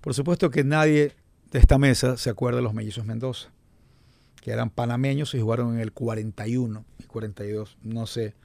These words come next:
Y estamos hablando de años en los cuales el fútbol aquí necesitaba, demandaba y requería de verdaderos refuerzos que llegaban acá y te daban cuenta que te podían ayudar. Porque Jorge el Pibe Larraz jugó en el cincuenta y siete, seis partidos con la selección. Y te aseguro que no lo he recibido, pero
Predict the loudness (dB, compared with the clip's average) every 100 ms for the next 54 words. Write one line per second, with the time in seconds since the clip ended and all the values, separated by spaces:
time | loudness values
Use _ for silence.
0 | _ _ -20 -20 -8 2 6 10 10 10
1 | 8 8 6 2 2 2 2 0 -4 0
2 | 2 0 -2 -4 -2 -2 -4 -4 -2 4
3 | 8 8 6 2 2 6 8 6 4 0
4 | -2 0 2 4 2 0 -2 -2 0 -2
5 | -2 -2 -2 -2 -2 0 -2 -2 -4 -6
6 | -6 -6 -6 -6 -6 -6 -8 -8 -6 -6
7 | -4 -2 -2 -4 -14 -20 -20 -8 -8 -2
8 | 2 4 4 2 2 2 0 0 4 4
9 | 2 -2 -4 -4 -6 -8 -6 -6 -6 -8
10 | -10 -12 -8 -8 -6 -8 -10 -8 -4 -4
11 | -6 -18 -12 -4 0 2 4 2 0 -2
12 | -2 -4 -2 0 0 -2 -4 -6